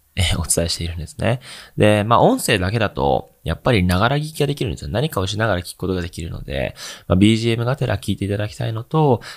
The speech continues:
まあ、YouTubeでね、がっつり僕のなんか、あのー、容姿を見ながら、えー、聞きたいという方は、YouTubeのサブチャンネルをぜひ登録していただきたいんですけれども、あのー、まあ、なんか、ポッドキャストっていうことなんで、やっぱりそのヘッドホンつけて、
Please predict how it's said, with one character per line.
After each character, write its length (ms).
ま 80
あ、 40
YouTube 380
で 100
ね、 120
が 100
っ 100
つ 120
り 60
僕 220
の 80
な 120
ん 80
か、 280
あ 140
の 560
ー、 20
容 180
姿 220
を 40
見 100
な 120
が 100
ら、 180
え 460
ー、 40
聞 160
き 60
た 120
い 20
と 80
い 40
う 20
方 180
は、 220
YouTube 340
の 80
サ 160
ブ 80
チ 80
ャ 40
ン 40
ネ 80
ル 80
を 40
ぜ 120
ひ 240
登 180
録 140
し 40
て 60
い 60
た 80
だ 100
き 60
た 100
い 80
ん 20
で 60
す 100
け 100
れ 60
ど 60
も、 320
あ 160
の 680
ー、 40
ま 340
あ、 40
な 80
ん 40
か、 280
ポ 100
ッ 40
ド 80
キ 120
ャ 20
ス 60
ト 80
っ 100
て 80
い 80
う 60
こ 100
と 80
な 120
ん 100
で、 340
や 100
っ 20
ぱ 80
り 40
そ 80
の 60
ヘ 120
ッ 60
ド 120
ホ 100
ン 80
つ 80
け 120
て、 260